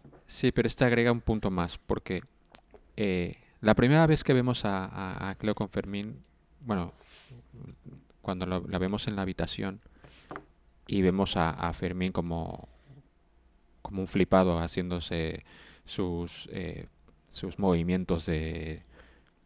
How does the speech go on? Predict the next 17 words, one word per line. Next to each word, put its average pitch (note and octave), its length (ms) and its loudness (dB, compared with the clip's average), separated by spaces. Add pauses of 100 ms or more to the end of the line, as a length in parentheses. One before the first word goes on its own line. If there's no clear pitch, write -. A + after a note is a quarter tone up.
samurái F2 880 4
y E2+ 80 -2
hablando F2+ 320 0
sobre F#2+ 240 -4
la E2+ 120 -4
disciplina F2 960 -4 (100)
y, E2+ 140 -14 (360)
y F#2+ 60 -4
sobre F#2 320 0
cómo F#2+ 720 2
él, G2 260 -8
él G#2 140 -8
pudo G#2 300 0
salir G2 440 0
de, F2+ 460 2 (480)
de, F2+ 880 -4 (400)
del, D2+ 800 -8